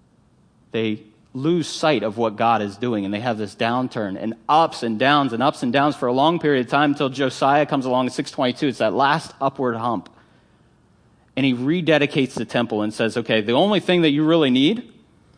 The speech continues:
is to return to God." By this point, the kingdom has divided. North Israel has fallen to Assyria in seven twenty-two. Hundred years later, Josiah comes on the scene and says, "Guys, this will happen to us also if we don't return to God."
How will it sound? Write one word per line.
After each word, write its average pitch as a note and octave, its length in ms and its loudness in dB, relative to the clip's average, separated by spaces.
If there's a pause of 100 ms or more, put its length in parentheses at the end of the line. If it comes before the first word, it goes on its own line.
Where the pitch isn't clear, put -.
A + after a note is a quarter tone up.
(220)
is D#3 160 -2
to D3+ 80 -6
return E3+ 520 -2
to E3+ 100 -4
God." B2 420 0 (1500)
By C3+ 160 4
this F3 180 2
point, F#3+ 380 0
the D3 200 0
kingdom F#3+ 400 2
has D#3 200 2
divided. C#3+ 500 2
North F3 360 2
Israel D3+ 420 2
has C#3 200 0
fallen E3+ 480 2
to C3+ 100 0
Assyria F#3+ 600 2 (280)
in B2+ 100 -4
seven D#3 340 0
twenty-two. E3 640 0 (300)
Hundred G#3+ 280 2
years E3+ 240 2
later, E3 220 4
Josiah E3+ 400 2
comes E3+ 200 -2
on D#3 160 0
the C#3+ 40 -4
scene F3 440 -2
and C#4 80 2
says, D3 400 -4
"Guys, D#3 300 4
this F#3 180 -4
will E3 100 0
happen D#3+ 300 0
to C#3 100 0
us C#3+ 220 0
also D3 300 0
if - 100 -8
we C3+ 80 0
don't D#3 320 -2
return C#3+ 400 -4
to C3+ 100 -10
God." G#2 400 -4